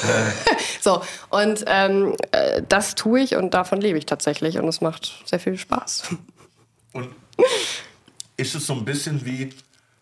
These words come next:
Speaker 1: Sommelier am Gast zu sein, aber virtuell mehr oder
Speaker 2: Schon,
Speaker 1: weniger so?
Speaker 2: ja. Also schon. Also es ist, ähm, ich hab ja vorher auch im Vertrieb gearbeitet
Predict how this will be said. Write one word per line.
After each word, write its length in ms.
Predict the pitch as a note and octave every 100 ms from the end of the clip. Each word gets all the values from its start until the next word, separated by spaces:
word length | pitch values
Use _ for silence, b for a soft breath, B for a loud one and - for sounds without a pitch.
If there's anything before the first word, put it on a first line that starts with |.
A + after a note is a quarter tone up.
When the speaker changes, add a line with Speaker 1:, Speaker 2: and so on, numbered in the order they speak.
| _ _ _ _ _ _
Speaker 1:
Sommelier 680 | - B2+ B2+ A#2+ G#2 B2+ C#3 -
am 300 | A#2+ D3 -
Gast 380 | A2+ - -
zu 100 | C#3+
sein, 340 | A#2+ A#2+ C3 C3+
aber 360 | A2 A2 G#2 G#2+
virtuell 600 | A#2 A#2 G2 A2+ C3+ - - -
mehr 120 | A2 B2
oder 40 |
Speaker 2:
Schon, 260 | - A3 F#3+
Speaker 1:
weniger 300 | D3+ C#3+ C#3+
so? 100 | F3
Speaker 2:
ja. 280 | F3 E3 - B B B B
Also 260 | F3 F3+ F#3+
schon. 320 | G#3 F3+ E3+
Also 200 | F3 F3+
es 60 | - A3 -
ist, 80 | -
ähm, 540 | - F#3+ G3 F#3+ G3 - - _ -
ich 140 | G3+
hab 200 | G3 G3
ja 320 | F3+ F#3 F#3 -
vorher 340 | G3+ G3+ D#3+
auch 80 | F3+
im 120 | F#3
Vertrieb 300 | F3+ - B3+
gearbeitet 640 | - - A#3 B3 B3+ B3+